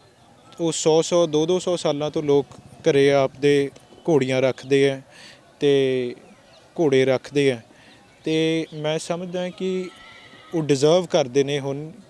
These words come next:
ਜਿੰਨੀ ਉਹਨਾਂ ਨੇ ਪਾਲਣਾ ਕੀਤੀ ਹੈ ਇਸ ਜਾਨਵਰ ਦੀ ਤੇ ਜਿੰਨੀ ਸੇਵਾ ਕੀਤੀ ਹੈ, ਆਪਦੇ ਪੁੱਤਾਂ ਵਰਗਾ ਪਾਲ ਕੇ ਰੱਖਿਆ, ਉਹ ਡਿਜ਼ਰਵ ਕਰਦੇ ਆ ਕਿ ਇਸ ਚੀਜ਼ ਦਾ ਵੀ ਮੁੱਲ ਪਵੇ।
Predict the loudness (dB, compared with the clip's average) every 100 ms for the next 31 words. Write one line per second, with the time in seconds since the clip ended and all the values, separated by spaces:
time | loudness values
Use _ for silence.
0 | -20 -20 _ -16 -4 -4 -2 -4 -4 -4
1 | -4 -4 0 0 0 -2 -4 -6 -6 -2
2 | 2 2 2 0 0 -2 -2 -2 -4 -6
3 | -20 -20 _ -8 -4 -4 -4 -6 -2 0
4 | 2 0 -4 -6 -4 -2 -4 -4 -4 0
5 | 0 0 -2 -2 -2 -2 0 -2 0 -2
6 | 0 -4 -4 -4 -4 -4 _ -20 -20 -20
7 | -20 -10 -6 -2 2 2 0 -4 -4 -6
8 | -6 -8 -6 -6 -6 -10 -10 -6 -6 -4
9 | -4 -2 -2 -2 -4 -4 -6 -6 -8